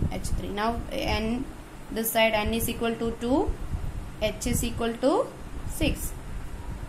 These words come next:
The other side N is equal to two, H is equal to six.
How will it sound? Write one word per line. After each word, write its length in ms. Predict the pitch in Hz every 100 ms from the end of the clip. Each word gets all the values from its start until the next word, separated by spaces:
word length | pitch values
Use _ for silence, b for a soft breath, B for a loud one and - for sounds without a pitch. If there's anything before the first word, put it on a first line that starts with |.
| - 214
The 80 | 220
other 200 | 214 240
side 380 | 254 247 320 403 - - - - - -
N 260 | 214 214 226
is 220 | 226 -
equal 300 | 226 233 226
to 320 | - 254 269 -
two, 340 | 226 240 330 - - - - - - -
H 240 | 196 185 208
is 160 | 196
equal 260 | 196 202 185 190
to 200 | 247 359
six. 360 | - 220 -